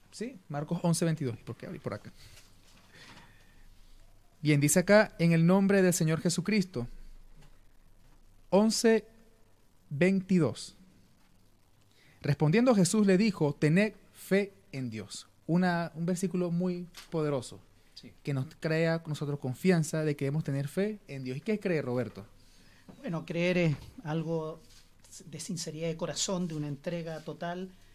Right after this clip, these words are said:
Speaker 2: sin cuestionar nada. Entonces
Speaker 1: Así es.
Speaker 2: hay una certeza, y bueno, y la palabra de Dios nos entrega esa certeza total.
Speaker 1: Amén.
Speaker 2: ¿Cierto? Porque cuando Jesús comienza su ministerio, y Él dice, "El rey,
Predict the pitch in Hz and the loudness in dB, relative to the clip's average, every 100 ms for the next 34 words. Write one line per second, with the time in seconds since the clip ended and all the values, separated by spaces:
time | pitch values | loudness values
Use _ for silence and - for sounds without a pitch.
0 | - - - 170 165 165 165 156 160 165 | -20 -16 -12 -10 -10 -10 -10 -10 -8 -6
1 | 214 123 123 120 - 170 175 175 180 170 | -6 -6 -12 -8 -4 -2 -2 -2 -2 -4
2 | - 165 - 226 - 151 170 - _ - | -6 -8 -4 -2 -2 -4 -10 -16 _ -20
3 | - - 180 190 151 151 165 185 175 170 | -14 -8 -4 -4 -4 -4 -2 0 0 0
4 | 180 180 160 160 180 208 180 170 - - | 2 2 0 -4 -6 -6 -6 -6 -6 -8
5 | - 175 175 165 160 151 139 - - - | -8 -6 -6 -6 -4 -4 -6 -16 -14 -8
6 | 123 104 - 160 156 - 175 165 _ _ | -6 -6 -10 -12 -12 -10 -12 -12 _ _
7 | _ 165 - 170 170 165 175 185 - - | _ -14 -12 -8 -6 -4 -4 -6 -12 -18
8 | - 190 220 220 - _ _ 180 185 226 | -12 -10 -8 -12 -16 _ _ -8 -6 -6
9 | - 208 196 185 180 - 180 156 165 _ | -8 -8 -6 -6 -6 -8 -8 -8 -12 _
10 | _ _ - - - 190 220 208 220 214 | _ _ -20 -12 -8 -6 -6 -6 -4 -6
11 | 214 - _ _ _ _ _ _ _ _ | -8 -16 _ _ _ _ _ _ _ _
12 | _ _ _ _ _ - 175 165 214 226 | _ _ _ _ _ -10 -8 -6 -6 -8